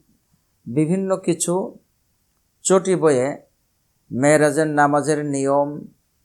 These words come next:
মেরাজের নামাজ কয় রাকাত, কিভাবে আদায় করবেন, এইভাবে এই সকল বইয়ে বিভিন্নভাবে তারা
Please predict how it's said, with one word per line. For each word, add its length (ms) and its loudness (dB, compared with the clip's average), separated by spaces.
মেরাজের 460 2
নামাজ 580 2
কয় 220 4
রাকাত, 560 2
কিভাবে 460 0
আদায় 360 4
করবেন, 680 -2
এইভাবে 520 0
এই 140 2
সকল 380 -2
বইয়ে 520 0
বিভিন্নভাবে 1300 -2
তারা 500 4